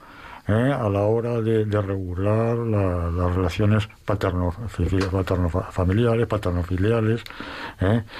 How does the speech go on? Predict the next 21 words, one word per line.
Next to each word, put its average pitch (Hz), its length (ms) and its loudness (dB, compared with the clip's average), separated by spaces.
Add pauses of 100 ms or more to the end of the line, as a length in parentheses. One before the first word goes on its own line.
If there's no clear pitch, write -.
(260)
Y 117 160 4
de, 101 540 2
y 98 320 2
de, 92 540 0 (180)
fijaros 113 440 0 (220)
que 101 100 0
inclusive 92 680 0 (400)
había 87 220 2
una 131 180 4
figura 110 320 2
en 95 80 2
derecho 98 280 0
romano 98 480 0
que - 120 -2
sigue 131 460 0
existiendo, 131 680 2 (540)
que, 104 320 0
eh, 98 840 2 (560)
que 101 220 -4
el 101 140 2
feto, 127 340 0